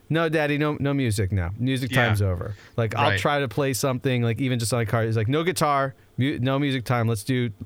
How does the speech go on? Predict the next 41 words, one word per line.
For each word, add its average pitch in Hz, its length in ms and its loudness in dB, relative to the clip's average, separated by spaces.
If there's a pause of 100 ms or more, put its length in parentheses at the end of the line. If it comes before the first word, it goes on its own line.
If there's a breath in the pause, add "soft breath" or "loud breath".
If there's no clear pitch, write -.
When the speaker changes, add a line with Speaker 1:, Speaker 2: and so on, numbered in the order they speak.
(100)
Speaker 1:
let's 117 160 -2
do 131 140 0
Duplos. 123 720 0
Like, 110 180 0
that's, 110 400 -2
we're 113 140 0
building 107 360 2
now." 87 200 -4 (160)
<laughs> - 160 -8
And 127 220 2
Speaker 2:
Right. - 80 4
Speaker 1:
so 160 340 2 (360 loud breath)
I'm, 147 220 0
I, 156 220 2
I'm 170 220 2
trying 160 260 2
to 147 80 0
learn 135 500 -2
to 123 140 0
not 113 320 0
force 123 420 -2
it. 113 40 2
And 107 80 2
I 117 60 2
was 123 120 0
just 107 100 0
curious 113 280 0
if 101 100 2
you 113 120 2
were 113 120 2
like, 101 360 0 (380 loud breath)
'kay, - 100 -4
because, 185 440 0 (320 loud breath)
you 175 100 0
know, 143 160 2 (160)
going 180 160 2
back 170 200 2
to 160 100 0
our 135 160 2
history 135 560 0
together, 113 560 0